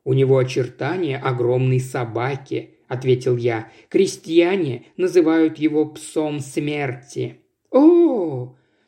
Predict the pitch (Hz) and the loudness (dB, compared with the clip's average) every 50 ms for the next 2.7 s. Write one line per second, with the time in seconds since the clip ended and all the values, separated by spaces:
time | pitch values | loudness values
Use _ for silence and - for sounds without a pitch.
0 | _ - 160 180 - - 196 196 214 220 277 320 311 - 233 - - - - 196 | _ -8 -6 -6 -4 0 0 2 4 4 4 2 2 0 -6 -4 -4 -6 -6 -6
1 | 180 170 170 - 151 139 - 127 - - 165 165 156 165 170 170 139 - - 131 | -6 -8 -4 -2 0 0 0 -2 -4 -4 -2 -2 0 0 -2 -4 -6 -8 -10 -12
2 | - - 143 143 139 139 135 127 123 131 127 - - | -10 -6 -4 -2 0 0 0 2 2 2 2 0 0